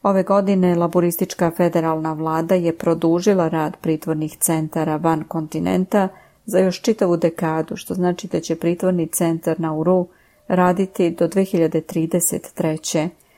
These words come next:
Prema podacima Veća izbjeglica Australije iz februara ove godine, šezdeset jedna osoba je u Nauru pritvornom centru, dok je Manus centar za procesuiranje zatvoren u oktobru dve hiljade sedamnaeste.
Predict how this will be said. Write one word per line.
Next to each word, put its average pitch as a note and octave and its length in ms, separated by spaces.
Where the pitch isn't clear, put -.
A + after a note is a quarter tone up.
Prema E3+ 240
podacima E3+ 640
Veća E3 380
izbjeglica E3+ 680
Australije D#3+ 600
iz D#3+ 180
februara F3 500
ove D#3+ 160
godine, E3 500
šezdeset F3+ 560
jedna F3 480
osoba D#3+ 400
je D#3 380
u E3+ 220
Nauru D#3+ 380
pritvornom D#3+ 600
centru, F#3 580
dok E3+ 280
je D#3+ 200
Manus E3+ 440
centar F#3+ 420
za F#3 220
procesuiranje F3+ 960
zatvoren E3 680
u D#3 180
oktobru D#3 440
dve D#3 180
hiljade D3+ 380
sedamnaeste. - 960